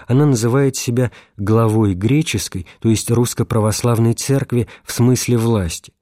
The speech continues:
Церковная власть должна подчиняться ей безусловно.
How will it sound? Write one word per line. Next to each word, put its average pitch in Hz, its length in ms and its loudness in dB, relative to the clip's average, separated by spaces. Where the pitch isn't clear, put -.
Церковная 104 640 0
власть 147 360 0
должна 107 420 2
подчиняться 120 680 -2
ей 110 200 2
безусловно. 98 800 -4